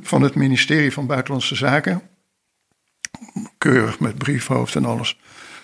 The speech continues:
Van, eh, "To whom it may concern. Mister Itwan is traveling through India to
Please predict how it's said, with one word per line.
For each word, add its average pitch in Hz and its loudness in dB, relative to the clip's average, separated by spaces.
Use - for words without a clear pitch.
Van, 113 0
eh, 117 0
"To 120 0
whom 120 6
it - -2
may 113 0
concern. 151 4
Mister 127 2
Itwan 104 -4
is 131 -6
traveling 120 0
through 113 0
India 135 4
to 117 -2